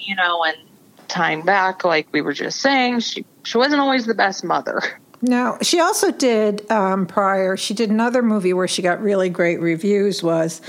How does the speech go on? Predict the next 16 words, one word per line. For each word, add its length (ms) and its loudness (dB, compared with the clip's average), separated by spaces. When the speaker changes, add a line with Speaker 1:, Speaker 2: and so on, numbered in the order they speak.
Speaker 2:
So 220 0
Proudly 480 2
We 200 0
Hail, 600 -2
starring 600 0
Claudette 480 0
Colbert, 1040 0
Paulette 480 -2
Goddard, 800 2
um, 260 0
Veronica, 1040 0
and 120 0
so 220 2
many 180 2
great 300 0
women. 480 0